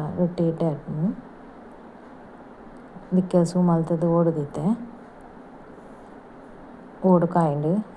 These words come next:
ಇತ್ತೆ ರೊಟ್ಟಿ ಮೈತೊಂದುಲ್ಲೆ. ಮೈತೆ ಬೊಕ್ಕ ಬಾಯಿ ಮುಚ್ಚಿದಿಲ್ಲೆ. ಜಾಸ್ತಿ ಸೂ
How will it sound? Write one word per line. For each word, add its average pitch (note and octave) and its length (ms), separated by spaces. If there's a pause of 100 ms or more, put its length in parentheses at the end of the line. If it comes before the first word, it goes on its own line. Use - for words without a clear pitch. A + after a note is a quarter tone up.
(140)
ಇತ್ತೆ F3+ 240
ರೊಟ್ಟಿ F3 260
ಮೈತೊಂದುಲ್ಲೆ. D3+ 600 (2000)
ಮೈತೆ F3+ 320 (100)
ಬೊಕ್ಕ D#3+ 200 (720)
ಬಾಯಿ F3 220
ಮುಚ್ಚಿದಿಲ್ಲೆ. D#3 520 (1160)
ಜಾಸ್ತಿ F#3+ 400
ಸೂ G3 80